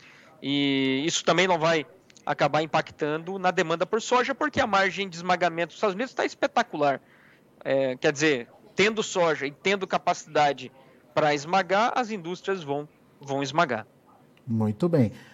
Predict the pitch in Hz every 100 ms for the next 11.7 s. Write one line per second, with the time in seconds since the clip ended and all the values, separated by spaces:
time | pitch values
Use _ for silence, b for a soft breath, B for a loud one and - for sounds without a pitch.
0 | B - 127 151 151 147 151 160 143 147
1 | 143 - 147 147 156 180 185 214 233 202
2 | 170 151 156 170 175 185 214 247 247 -
3 | 190 190 160 165 170 - 156 165 - 160
4 | 147 156 143 143 139 135 131 131 B B
5 | 110 120 - 120 117 120 131 120 120 120
6 | - 131 135 131 - - 143 - 104 87
7 | 82 B B B B B 160 180 196 185
8 | - 190 196 - 202 202 190 180 170 202
9 | 202 196 202 190 180 170 165 165 - 151
10 | 165 165 - 165 151 160 151 147 147 139
11 | 143 139 147 143 151 151